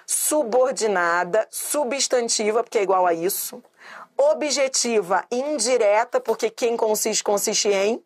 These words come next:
reduzida de infinitivo. Oração, subordinada, substantivo, objetiva, indireta, reduzida de infinitivo. Ela é o complemento indireto.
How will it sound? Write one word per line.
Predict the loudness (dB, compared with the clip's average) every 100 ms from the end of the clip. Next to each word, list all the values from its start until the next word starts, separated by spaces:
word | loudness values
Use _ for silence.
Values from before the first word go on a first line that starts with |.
| _ _ -20 _ _ -20 _ _ _ -20 -20 -18 -14
reduzida | -2 0 0 0 -2 -2 -2 -2 0 0 0 0 -6
de | -4 -2 0 0 -2 -2
infinitivo. | -4 -4 -4 -6 -4 -2 0 -2 -4 -18 -20 _ -20 _ _ _ -20 -18 -20 -20 -20 _ _ _ _ _ _ _ _ -20 _ _ _
Oração, | 0 0 0 0 0 0
subordinada, | -2 0 0 0 0 0 0 -2
substantivo, | -4 -4 -4 -2 -2 -2 -2 0 0 0
objetiva, | -2 -2 0 0 0
indireta, | 0 0 2 0 0
reduzida | 0 0 -2 -2
de | -2
infinitivo. | -4 -2 -2 0 -2 -4 -12 -20 _
Ela | 0 2 2
é | 4 2
o | 2
complemento | -2 0 0 0 0 0 -2
indireto. | 0 2 2 0 -4 -16